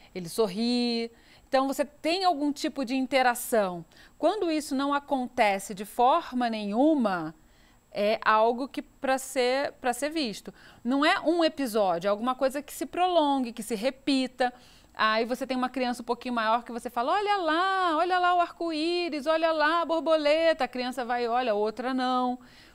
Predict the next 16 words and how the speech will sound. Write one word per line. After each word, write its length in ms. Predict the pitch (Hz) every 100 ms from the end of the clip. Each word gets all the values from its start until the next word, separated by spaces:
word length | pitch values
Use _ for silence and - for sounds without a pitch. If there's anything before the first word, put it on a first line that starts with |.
| _
Então, 520 | 214 - 294 311 269
é, 440 | 233 226 220 208 202 - - -
porque 180 | 285
senão 280 | 339 320 349
a 40 | 349
gente 200 | 320 320
acha 240 | 294 311
só 180 | - 320
que 80 | -
a 40 |
criança 280 | 311 294 285
é 20 |
muito 180 | 269 -
quietinha, 640 | 277 262 - 285 294 269
muito 180 | 247 254
boazinha, 1300 | 226 254 240 202 262 277 285 277 254 233 220 208